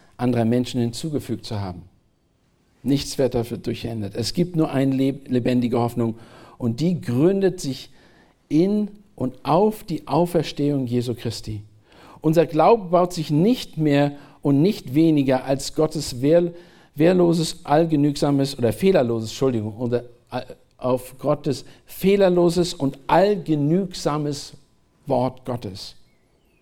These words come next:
Darauf beruht sich unsere Hoffnung.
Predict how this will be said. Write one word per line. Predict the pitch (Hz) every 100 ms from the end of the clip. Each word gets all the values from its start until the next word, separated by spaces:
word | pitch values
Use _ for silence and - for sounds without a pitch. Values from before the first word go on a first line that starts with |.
| _ _ _ _ _ _ _ _ _ _ _ _ _ _ _ _ _ _ _ _ _ _ _ _ _ _ _ _ _ -
Darauf | 151 180 175 175 -
beruht | 147 156 185 185
sich | 160 - 151
unsere | 160 156 147 131
Hoffnung. | 139 123 98